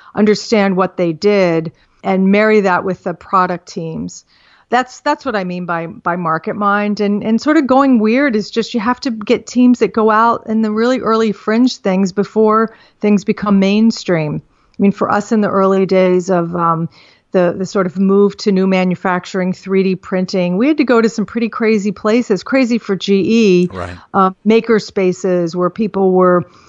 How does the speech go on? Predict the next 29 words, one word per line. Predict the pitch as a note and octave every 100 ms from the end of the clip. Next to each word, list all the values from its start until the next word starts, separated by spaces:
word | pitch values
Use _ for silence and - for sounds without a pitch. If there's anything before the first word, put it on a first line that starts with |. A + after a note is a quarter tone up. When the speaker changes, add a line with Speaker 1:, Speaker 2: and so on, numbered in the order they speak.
| _
Speaker 1:
you | A3
know, | F#3 F3+
using | F#3+ F#3 G3
all | F3+ F#3
kinds | G#3+ G3
of | G3
spare | - F#3+ F#3
parts | F#3 G#3 F#3+ F3+ -
to | - F3+
create | F3 - G3 F#3 F3+ -
solar | - G#3 G3 F#3+
panels | F3+ F3 E3+ D#3+ D#3+ E3 F3
or, | E3 E3+ - - - -
um, | F3+ F3+ F#3 G3 -
small, | - G#3 G3 F#3+ F3+ - -
you | - - A3+
know, | F#3+
power | E3 G#3 G#3 G3
generation | G3+ F3+ F3 E3+ - F#3
off | F3+ F3+ -
the | F3+
grid | F#3+ G#3 G3+ F3+ F3
to | -
start | G3 - A3 A3+
to | G#3+
say, | - G3
"Wait | F#3+ A#3 B3+
a |
minute, | A#3 D#3 - -